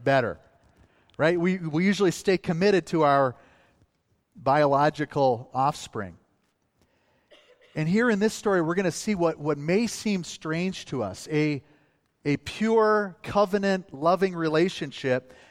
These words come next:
between two men that is deep, it's committed, it's risky, it's bold,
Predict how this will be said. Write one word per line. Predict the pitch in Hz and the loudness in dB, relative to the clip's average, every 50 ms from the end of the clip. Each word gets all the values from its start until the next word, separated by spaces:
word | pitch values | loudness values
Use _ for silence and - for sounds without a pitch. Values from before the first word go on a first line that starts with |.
| - _ | -8 _
between | 147 - - - 190 185 180 | -6 -6 -2 -2 -2 -2 -2
two | - - - 226 240 | -6 -2 -2 0 0
men | 220 185 196 196 208 190 156 135 127 135 135 139 - _ _ _ _ _ _ _ - | 0 2 4 4 4 4 4 2 -2 -6 -12 -14 -18 _ _ _ _ _ _ _ 0
that | 147 160 170 175 | 2 2 2 4
is | 196 185 175 175 165 160 139 127 - - - - _ _ 123 113 | 4 4 4 4 2 2 -2 -8 -12 -12 -16 -18 _ _ -12 -2
deep, | 131 180 208 247 269 - _ - - - _ _ _ _ _ _ _ _ _ _ _ _ _ _ | 0 2 4 4 2 0 _ -20 -20 -20 _ _ _ _ _ _ _ _ _ _ _ _ _ _
it's | 151 151 - - | -2 -2 -2 -6
committed, | - - 185 151 156 170 196 220 233 220 226 196 175 - _ _ _ _ _ _ _ _ _ | -4 -4 -4 -2 2 2 4 4 4 2 2 0 -4 -18 _ _ _ _ _ _ _ _ _
it's | 156 143 - - - 139 | -4 -4 -4 -4 -8 -8
risky, | 127 135 175 208 208 - - - - 202 196 196 190 - - - _ _ _ _ _ _ _ | -2 0 0 0 0 -2 -8 -4 -2 -2 -2 -2 -4 -6 -10 -20 _ _ _ _ _ _ _
it's | 135 131 - - | -8 -8 -8 -12
bold, | 131 113 151 147 160 175 185 196 196 190 196 190 185 196 | -6 -2 0 2 2 4 4 4 4 4 2 0 -2 -8